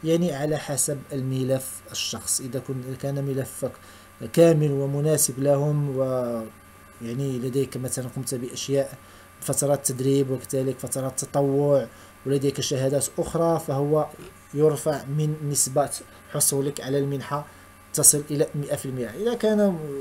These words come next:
ملفك ضعيف أو متوسط، سوف تأخذ نسبة معينة كعشرين، ثلاثين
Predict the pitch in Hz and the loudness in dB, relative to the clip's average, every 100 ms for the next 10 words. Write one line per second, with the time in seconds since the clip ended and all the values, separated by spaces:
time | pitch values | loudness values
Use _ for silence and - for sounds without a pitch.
0 | 131 - - 156 156 156 131 - 135 185 | -10 -14 -4 0 0 0 -6 -6 4 6
1 | 170 190 185 185 - 233 220 202 170 160 | 6 6 6 4 2 4 6 4 2 2
2 | 156 - 165 160 214 196 - 151 - 160 | 2 2 0 -4 -6 -4 -6 -4 -2 -2
3 | - - - - 151 160 143 151 143 127 | -4 -20 -20 -8 0 4 6 6 4 2
4 | 139 139 139 131 123 120 - 123 123 123 | 2 2 0 -4 -6 -6 -6 -6 -6 -6
5 | - 120 117 - 117 117 | -6 -6 -4 -6 -6 -8